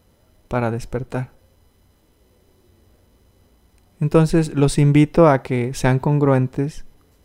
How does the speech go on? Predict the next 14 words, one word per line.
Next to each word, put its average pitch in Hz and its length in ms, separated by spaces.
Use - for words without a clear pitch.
con 165 220
ese 143 260
deseo 123 360
que 117 100
tienen 120 360
todos 117 300
ustedes. 160 520
Esto 147 240
se 190 140
los 147 160
dijo 147 260
a 127 140
los 117 320
estudiantes. 127 1040